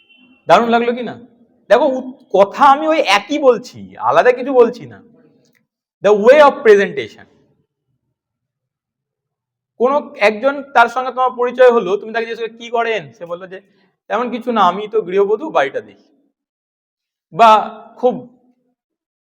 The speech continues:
বিজনেস লাইক শর্টনেস, ও ছোট্ট করে সে বললো, "হাউসওয়াইফ।" আরেকজন ক্যান্ডিডেটের সঙ্গে পরিচয় হলো, সে তোমাকে বলছে যে, আহ,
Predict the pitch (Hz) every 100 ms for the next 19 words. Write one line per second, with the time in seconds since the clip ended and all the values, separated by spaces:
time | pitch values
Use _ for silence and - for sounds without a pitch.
0 | _ 143 170 196 196 175 180 180 170 175
1 | 294 - - _ _ _ _ _ _ _
2 | 170 - 180 170 170 170 170 156 160 240
3 | 440 _ _ _ _ 185 214 220 - -
4 | - - _ _ _ _ _ _ - 139
5 | 208 247 220 214 214 214 214 202 196 208
6 | 185 185 392 _ - 190 185 185 170 165
7 | 240 220 285 _ _ _ _ _ _ _
8 | _ _ _ _ _ _ 117 113 110 113
9 | 123 -